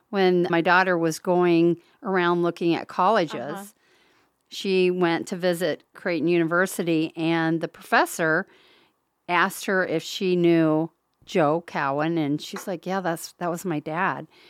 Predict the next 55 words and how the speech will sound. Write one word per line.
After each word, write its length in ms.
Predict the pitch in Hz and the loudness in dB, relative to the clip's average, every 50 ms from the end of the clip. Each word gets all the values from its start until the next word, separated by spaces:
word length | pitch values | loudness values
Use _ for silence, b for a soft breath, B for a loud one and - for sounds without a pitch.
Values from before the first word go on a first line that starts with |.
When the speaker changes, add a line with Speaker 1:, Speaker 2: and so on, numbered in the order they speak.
| b b b | b b b
Speaker 1:
And 140 | - 190 196 | 0 2 2
he 60 | 196 | 2
said, 300 | 180 - - 196 190 185 196 | 2 0 0 0 0 0 0
"Well, 440 | 196 196 190 190 185 185 196 - _ - | 0 2 4 4 4 2 0 -2 _ -10
I 80 | 185 | -8
had 260 | 185 180 208 202 196 | -6 -2 -2 0 2
him 140 | 196 196 190 | 2 2 4
as 180 | 180 175 165 170 | 2 2 0 -2
a 60 | 156 | -4
student, 640 | - - - - - 226 269 254 196 175 175 170 - | -6 -6 -6 -2 -2 0 2 2 4 4 2 2 0
and 480 | - 165 165 165 165 160 160 160 160 b b b b b b b b - | -2 -2 -2 0 0 0 0 -2 -2 b b b b b b b b -8
we 140 | 220 214 208 | -6 -4 -2
had 180 | 233 233 214 | -2 -2 0
a 60 | 208 | 0
mass 340 | 180 175 165 170 202 233 - | 0 0 0 0 0 -2 -2
for 220 | - - 196 175 156 | -4 -4 -4 -2 -2
him 360 | 156 160 139 123 131 143 143 - | -2 -2 -2 -2 -4 -6 -8 -10
at 140 | - - - | -14 -14 -14
Speaker 2:
Mm-hmm. 80 | 175 190 | -12 -12
Speaker 1:
Creighton." 400 | 175 160 151 131 156 151 170 175 - | -12 -12 -10 -8 -8 -8 -8 -10 -8
We 160 | 185 175 185 | -4 -2 -2
didn't 240 | 165 170 151 - 165 | 0 -2 -2 -2 -2
know 160 | 160 151 143 | -2 -2 -2
at 80 | 147 - | -4 -6
the 100 | - 151 | -8 -10
time, 400 | - - 170 160 156 151 151 147 | -8 -6 -6 -4 -2 0 0 0
you 80 | 143 | 0
know, 220 | 143 139 143 151 - _ b b b b b b b b b - | -2 -2 -4 -6 -8 _ b b b b b b b b b -12
but 400 | 214 170 196 185 175 165 139 - _ _ _ _ _ _ | -4 0 2 2 2 2 0 -2 _ _ _ _ _ _
it 120 | - 214 214 | -2 0 2
was 160 | 214 196 - | 2 0 0
pretty 240 | - - 214 190 - | 0 0 0 0 -2
cool. 260 | - - 220 196 185 | -2 0 2 2 4
And 100 | 180 165 | 2 2
she 100 | - - | -2 -4
Speaker 2:
Yeah. 80 | 180 180 | -6 -6
Speaker 1:
just 200 | 185 - - 208 | -6 -2 -2 -2
looked 180 | 196 180 - | -2 0 0
at 140 | 190 165 156 | 0 0 2
me 220 | 175 175 180 185 185 | 4 4 6 6 4
and 100 | 190 180 | 4 2
she 140 | - - 185 | 0 -4 -4
said, 240 | - - 180 170 | -2 0 2 2
"Mom, 380 | 160 160 156 156 160 165 170 180 | 4 4 4 4 4 4 6 6
that's 320 | 170 165 165 - - - | 4 2 2 0 -4 -4
my 100 | 220 208 | -2 -2
sign. 480 | 196 190 - 214 196 190 180 180 175 175 | -2 0 0 0 2 2 2 2 0 -2
Speaker 2:
Yep, 340 | 196 202 196 202 226 247 247 | -4 -6 -8 -8 -8 -6 -4
Speaker 1:
Going 220 | 175 170 170 175 | -2 0 0 0
to 60 | 185 185 | 0 -2
Speaker 2:
there 40 | 175 | -4
you 40 | |
go. 0 | 185 | -4
Speaker 1:
Creighton." 440 | 196 175 170 170 160 156 160 170 175 | -2 -2 -2 -2 -2 -4 -4 -4 -4
Speaker 2:
Mm-hmm. 640 | 202 190 180 190 - 214 190 208 202 196 196 208 | -6 -8 -6 -4 -4 -2 -2 -4 -4 -6 -8 -10